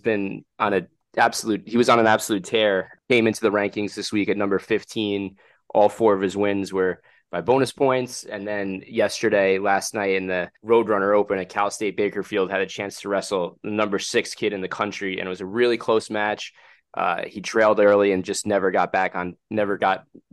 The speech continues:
never was able to flip the score, essentially. And Saldano took his first L, but he's been the, the real headliner of that team.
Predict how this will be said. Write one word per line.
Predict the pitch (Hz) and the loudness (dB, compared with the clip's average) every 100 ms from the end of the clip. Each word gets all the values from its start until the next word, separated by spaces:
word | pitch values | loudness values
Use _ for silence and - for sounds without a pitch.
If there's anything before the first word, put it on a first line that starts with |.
| 65 - | -16 -2
never | 123 123 | 0 4
was | 127 117 | 2 2
able | 110 | -2
to | 95 101 95 90 _ _ _ | -4 -2 -2 -4 _ _ _
flip | - 117 | 0 0
the | 95 | 0
score, | - 95 87 | -6 -2 0
essentially. | 82 - 87 - 85 78 _ - - _ - | -2 -4 -8 -8 -10 -12 _ -20 -20 _ -10
And | 95 87 | -6 -6
Saldano | 87 95 92 95 90 | -4 -2 0 -2 -2
took | 107 | -2
his | 92 - | -4 -6
first | 104 92 - | -2 -2 -4
L, | 104 87 82 - _ _ _ - | 0 2 2 -2 _ _ _ -4
but | 92 82 82 - | -2 -2 -6 -16
he's | 110 101 | -10 -6
been | 98 98 | -2 -2
the, | 87 85 82 - | 0 -2 -4 -6
the | 95 | -2
real | 104 92 | 0 2
headliner | 95 92 85 82 85 | 0 -2 -2 -2 -4
of | 82 | -4
that | 85 - | -4 -6
team. | 98 87 82 | -8 -8 -8